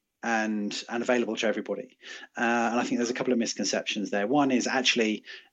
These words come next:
an open system require, uh, you know, a, a system requires a lot of upkeep. It requires marketing. It requires servicing.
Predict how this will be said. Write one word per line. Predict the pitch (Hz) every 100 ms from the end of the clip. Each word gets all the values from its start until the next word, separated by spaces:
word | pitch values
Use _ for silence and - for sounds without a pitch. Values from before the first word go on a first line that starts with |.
| -
an | 120
open | 117 110
system | 104 113 - 104
require, | - 117 107 104 104
uh, | 123 117
you | 151
know, | 123
a, | 147 127 147
a |
system | 123 160 - 139
requires | 127 143 127 117 113 - -
a | 113
lot | 110 117
of | 104 - _ -
upkeep. | 131 - 127 113 - -
It | 120
requires | - 120 107
marketing. | 110 120 113 - 113 107
It |
requires | 104 - 110 104
servicing. | - 120 110 104 113 107 104